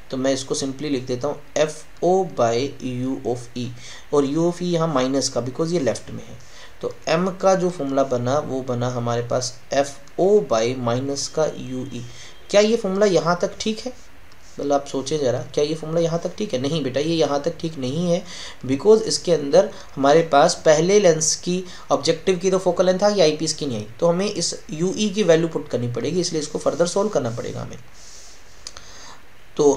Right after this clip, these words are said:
हमें solve करना है, इस equation को नाम भी दे देते हैं कुछ, equation number let us suppose one नाम दे देते हैं इस derivation के according, इसमें पहले और equation तो कोई है नहीं। तो हमें यूओ की value put करनी है यूई की, तो बेटा हमें यूई की दूसरे वाले lens के लिए put करना है ना, तो हमने यूज़ किया lens formula,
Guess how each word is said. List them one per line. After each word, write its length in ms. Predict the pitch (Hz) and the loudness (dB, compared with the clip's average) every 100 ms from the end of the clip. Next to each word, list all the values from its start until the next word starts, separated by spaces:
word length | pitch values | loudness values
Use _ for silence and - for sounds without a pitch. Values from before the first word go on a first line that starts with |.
| 147 | 4
हमें 160 | 170 | 2
solve 240 | - 175 175 | 4 2 4
करना 180 | 180 | 2
है, 60 | 202 | 2
इस 120 | 170 | -2
equation 400 | 160 160 156 170 | -4 -2 0 0
को 100 | 170 | 0
नाम 180 | 156 135 | 2 2
भी 100 | 165 | 2
दे 120 | 160 | 2
देते 200 | 156 156 | 2 0
हैं 80 | 160 | -2
कुछ, 160 | 160 147 | -2 -6
equation 380 | 135 127 131 131 | -6 -4 -4 -4
number 200 | 127 127 | -2 0
let 200 | 117 120 | 0 -2
us 80 | |
suppose 180 | - 127 | -4 -4
one 160 | 123 160 | 0 2
नाम 180 | 180 180 | 2 2
दे 80 | 175 | -2
देते 160 | 180 | -2
हैं 60 | 180 | -4
इस 80 | 139 | 2
derivation 420 | 131 139 143 156 | 2 2 -2 -6
के 100 | 151 | -6
according, 240 | 156 156 160 - - | -6 -8 -10 -14 -14
इसमें 240 | - 139 | -12 -4
पहले 180 | 135 131 | -2 2
और 120 | 139 | 2
equation 320 | 139 147 143 | 2 -2 -6
तो 100 | 139 | -8
कोई 160 | 143 147 | -6 -2
है 120 | 160 | -2
नहीं। 100 | 175 - - - - - - - | -2 -6 -14 -16 -16 -16 -16 2
तो 80 | - | 6
हमें 280 | 214 220 254 - | 8 6 2 0
यूओ 760 | 165 190 226 247 - - 226 226 | 0 2 2 2 -2 8 8 8
की 100 | 240 | 4
value 220 | 240 233 226 | 8 8 6
put 160 | 233 | 0
करनी 160 | 254 277 | 0 2
है 80 | 269 | 2
यूई 280 | 220 196 180 | 2 0 -2
की, 160 | - 120 - - - - | -4 -6 -10 -16 -16 -4
तो 60 | 160 | 2
बेटा 140 | 190 | 2
हमें 160 | 196 202 | 4 2
यूई 360 | 180 208 208 214 | 2 2 2 0
की 120 | - 123 - - | -2 -8 -12 -10
दूसरे 340 | 151 196 - 269 | 0 2 4 8
वाले 180 | 254 233 | 8 8
lens 260 | 190 180 | 6 4
के 100 | - | 0
लिए 120 | 156 143 | -2 -2
put 180 | 120 | -6
करना 200 | - 110 | -2 -2
है 60 | - | 2
ना, 160 | 196 - - - | 0 0 -6 -4
तो 80 | 175 | 0
हमने 200 | 156 165 - | 2 0 -2
यूज़ 360 | - 135 147 147 | -4 -2 0 0
किया 140 | 160 | 0
lens 180 | 143 120 | 0 0
formula, 280 | - 117 - | -6 -10 -10